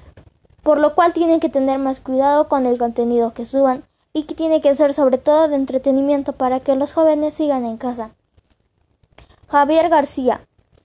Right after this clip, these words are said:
Para Javier, los primeros días de todo esto proceso fueron claramente los peores. Explica, "Los primeros días fueron como una montaña rusa. Había muchas continuaciones".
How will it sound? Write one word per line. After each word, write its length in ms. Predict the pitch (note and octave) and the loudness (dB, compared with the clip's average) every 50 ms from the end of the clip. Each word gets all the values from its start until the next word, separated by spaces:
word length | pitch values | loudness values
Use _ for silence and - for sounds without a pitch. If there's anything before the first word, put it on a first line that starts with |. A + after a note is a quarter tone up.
| _ _ _ - - _ _ _ _ _ _ _ _ _ _ _ _ _ _ _ _ _ _ _ _ _ _ _ | _ _ _ -20 -20 _ _ _ _ _ _ _ _ _ _ _ _ _ _ _ _ _ _ _ _ _ _ _
Para 280 | - D4+ D4+ D4+ D4 | 2 2 2 2 0
Javier, 420 | D4 - D4+ D4 D4+ F4+ G4 G#4 - A#4 G#4 | 0 0 0 2 4 4 2 4 4 4 2
los 140 | F#4+ E4+ | 2 0
primeros 520 | - - D4+ D4 D4 D#4 D#4+ E4 E4+ E4+ C4+ | -2 -4 -2 0 2 2 4 4 4 2 0
días 280 | C4 D4 D4+ D4 D4+ C#4 | 0 0 0 0 0 0
de 100 | C4+ C4+ | -2 -2
todo 280 | - D4 C#4 C#4 C#4 | 0 2 2 4 4
esto 340 | C4+ C#4 D4 - - D#4+ E4+ - _ _ _ _ _ | 2 2 0 -2 -2 -4 -4 -6 _ _ _ _ _
proceso 640 | - C#4 B3+ C#4 - - D#4 D#4 D4+ - E4 D4 - - | -4 -2 -2 0 0 2 0 2 2 0 -2 -2 -4 -6
fueron 340 | - - E4+ E4+ E4+ F4+ F4+ | -2 2 2 2 2 2 0
claramente 640 | F4 E4+ D#4+ D#4 D#4 D4 C#4+ D4 D4 C#4+ C4+ - D4 | 0 0 2 2 2 2 2 2 0 2 2 2 2
los 160 | C#4+ C4 C4 | 2 2 0
peores. 540 | - - B3 A#3+ A#3+ A#3 A3 G#3 - - - _ _ _ _ _ _ - | -2 0 0 2 2 2 0 -2 -6 -12 -16 _ _ _ _ _ _ -8
Explica, 560 | - C4+ - - - D4 D#4 D4+ - - - - - - _ _ - | -8 -8 -8 -6 -2 0 0 2 2 0 -2 -2 -6 -20 _ _ -8
"Los 160 | C4+ B3+ - | -8 -8 -8
primeros 480 | - - D4 D4 D4+ E4 E4+ F#4+ F#4+ D4 | -6 -4 -2 2 2 4 4 4 2 2
días 260 | D4 D4 D4+ D#4 D4+ | 2 0 0 0 0
fueron 300 | - - C#4+ C#4+ C#4+ C#4 | 0 0 0 0 0 0
como 240 | - C#4 B3+ B3 B3+ | -2 -2 0 0 0
una 160 | B3+ B3+ B3+ | 0 0 -2
montaña 500 | A#3+ A3+ A3 A#3 - B3 A#3+ A#3+ A3+ G#3+ | -2 -2 -4 -2 0 0 0 0 0 -2
rusa. 380 | G#3 A#3+ C4+ D4+ - C#4+ A3+ - _ _ _ _ _ _ _ - | -2 -2 -4 -4 -4 -6 -8 -8 _ _ _ _ _ _ _ 0
Había 340 | - B3+ C4+ C4+ D#4+ D#4 D#4 | 2 2 4 4 4 2 2
muchas 380 | D#4 D#4 D4+ D4 D#4 D4+ - | 0 0 -2 -2 -2 -4 -4
continuaciones". 1160 | - C4 B3+ A#3+ - B3 A#3 A3+ A3+ A#3 A#3 A3+ A#3 A3+ - C4 C4+ B3+ A3 - - - - | -4 -6 -6 -4 -4 -4 -4 -4 -2 -2 -4 -4 -4 -6 -6 -4 -4 -4 -4 -6 -12 -18 -20